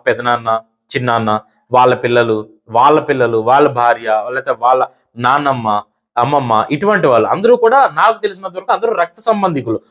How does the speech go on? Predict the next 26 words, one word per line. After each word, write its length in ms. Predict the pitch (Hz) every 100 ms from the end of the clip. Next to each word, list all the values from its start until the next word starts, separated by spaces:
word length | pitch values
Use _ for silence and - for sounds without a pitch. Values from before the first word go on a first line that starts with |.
| _ 139
ఒకే 220 | 151 240
కుటుంబానికి 520 | 240 175 185 180 175
సంబంధించిన 540 | - 131 131 117 117
వాళ్ళు. 240 | 113 107 104 _ _ -
వీళ్ళందరూ 400 | 135 139 185 220
ఎంతో 460 | 143 123 180 -
ఉత్సాహంతో 840 | 233 170 - 160 147 135 131 127 - _ _ _ - 127
తన 260 | 170 208 143
ఇష్ట 260 | 139 147 285
దైవాన్ని 640 | 247 117 131 196 240 214 -
చూసుకోవటానికి, 840 | 175 - 170 156 147 131 147 135 - _ _ _ _ 120
ఆ, 40 | 113 151
కంప్లీట్గా 420 | 165 214 220 208
జీవితంలో 460 | 131 202 220 226
ఒక్కసారైనా 600 | 165 160 214 214 208 202 196 180
చేయాలనే 480 | 180 180 175 151 113
యాత్ర 340 | 147 214 247
ఈ 240 | 226 156 214
రోజుకి 320 | 226 226 214
మనకు 260 | 202 190
కుదిరింది. 520 | 175 170 190 180 170 - _ _ -
So 100 | 202
ఈ, 260 | 139 135
దీంతో 460 | 160 151 226 226 233
మన 320 | 147 131 208
లైఫ్ 420 | 175 151 208 226